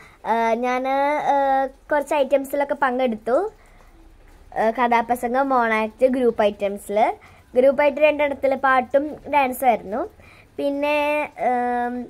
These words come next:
കഥാപ്രസംഗത്തിൻ്റെ വീഡിയോ ഞാൻ, പത്ത് മിനിറ്റാണ് കഥാപ്രസംഗം. അതിൻ്റെ ഒരു രണ്ട് മിനിറ്റ്, അഞ്ച് മിനിറ്റ് വരുന്ന വീഡിയോ ലാസ്റ്റത്തെ ഭാഗം മാത്രം ഇട്ടിട്ടുണ്ട്. കാരണം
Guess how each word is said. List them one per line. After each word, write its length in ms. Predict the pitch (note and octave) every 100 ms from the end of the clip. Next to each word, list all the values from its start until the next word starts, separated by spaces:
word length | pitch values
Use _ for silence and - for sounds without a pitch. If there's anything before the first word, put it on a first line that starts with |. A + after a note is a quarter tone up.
| - _ _ _ -
കഥാപ്രസംഗത്തിൻ്റെ 1500 | C#4+ C4+ C#4+ D4 C#4+ D4+ D4 C#4 C#4+ D4+ D4+ D4+ E4 F#4 F#4 - _ -
വീഡിയോ 440 | C4 C4+ A#3 C#4+
ഞാൻ, 480 | D4+ C#4+ B3+ B3+ D#4+ - _ _ - C4
പത്ത് 240 | C#4+ - D#4+
മിനിറ്റാണ് 380 | E4+ D#4 E4 F4
കഥാപ്രസംഗം. 600 | D#4 D#4 D#4+ - C4 B3+ F#4+ _ - - -
അതിൻ്റെ 380 | A3 A#3+ C4 D4 D#4+
ഒരു 100 | D4+
രണ്ട് 320 | D#4+ D4 D4
മിനിറ്റ്, 260 | D#4+ D#4+ F4
അഞ്ച് 280 | D4+ B3+
മിനിറ്റ് 260 | C4+ C#4+ C#4+
വരുന്ന 320 | C#4+ B3 A#3+
വീഡിയോ 280 | B3+ A#3 B3
ലാസ്റ്റത്തെ 720 | B3+ A3 A3 - B3+ A#3 C4 F4 - - - -
ഭാഗം 340 | C4 B3+ C4
മാത്രം 240 | C4+ B3 B3
ഇട്ടിട്ടുണ്ട്. 520 | G#3 G3+ A3 G#3 D#4+
കാരണം 380 | C4+ A3 G#3+ D4